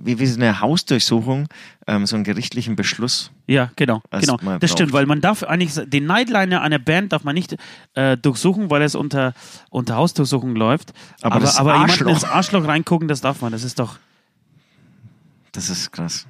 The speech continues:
Speaker 1: Und, ne, wahrscheinlich haben die auch nicht nur, er hat sich dann wahrscheinlich nicht nur ausgezogen, sondern die haben dann wirklich irgendwie den großen Finger noch genommen oder die ganze Hand, um da reinzuschauen. Also irgendwie müssen's die, da muss irgendwie so ein Perverser, ähm, am Werk gewesen sein.
Speaker 2: Also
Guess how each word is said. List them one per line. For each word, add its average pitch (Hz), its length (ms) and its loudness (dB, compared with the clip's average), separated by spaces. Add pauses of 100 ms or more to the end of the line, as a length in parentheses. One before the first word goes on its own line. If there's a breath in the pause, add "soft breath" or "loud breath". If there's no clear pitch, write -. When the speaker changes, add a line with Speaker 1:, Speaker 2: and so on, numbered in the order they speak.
(160)
Speaker 1:
Und, 107 180 -2 (260 loud breath)
ne, 131 120 4
wahrscheinlich 180 320 4
haben 202 80 4
die 202 80 6
auch 180 80 6
nicht 190 160 4
nur, 190 100 6
er 170 180 4
hat 160 100 0
sich 156 120 -2
dann 156 140 4
wahrscheinlich 151 240 2 (100)
nicht - 40 4
nur 139 100 2
ausgezogen, 165 380 -2
sondern 139 260 -4
die 131 100 -10
haben 135 140 -8
dann 127 180 -4
wirklich 131 300 -6
irgendwie 123 360 -8 (460 loud breath)
den 120 120 -2
großen 156 440 0
Finger 127 360 2
noch 135 160 0
genommen 139 480 2 (840 soft breath)
oder 107 140 0
die 113 100 0
ganze 113 360 0
Hand, 123 280 0
um 113 140 -2
da 110 140 4
reinzuschauen. 104 600 0
Also 107 220 -2
irgendwie 185 520 -2
müssen's 143 340 2
die, 120 460 -6
da 107 100 -14
muss 120 160 -8
irgendwie 143 220 -8
so 131 80 -8
ein 139 100 -8
Perverser, 98 680 -4 (600 loud breath)
ähm, 92 280 0
am 82 180 -6
Werk 82 140 -2
gewesen 80 340 -8
sein. 80 220 -12 (360)
Speaker 2:
Also 139 200 -6